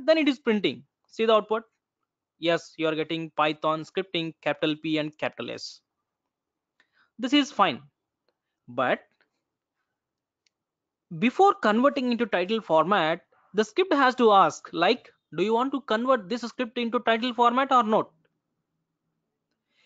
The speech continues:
If I say yes, then only it has to convert. If I say no, it don't convert,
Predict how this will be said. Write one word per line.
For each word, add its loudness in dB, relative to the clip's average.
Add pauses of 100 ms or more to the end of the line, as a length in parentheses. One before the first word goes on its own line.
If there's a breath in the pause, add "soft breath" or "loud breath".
(120)
If -2
I 4
say 4
yes, 2 (220)
then 4
only 2
it -4
has 2
to -8
convert. -4
If -2
I 4
say 0
no, 2 (280 soft breath)
it -10
don't 2
convert, 0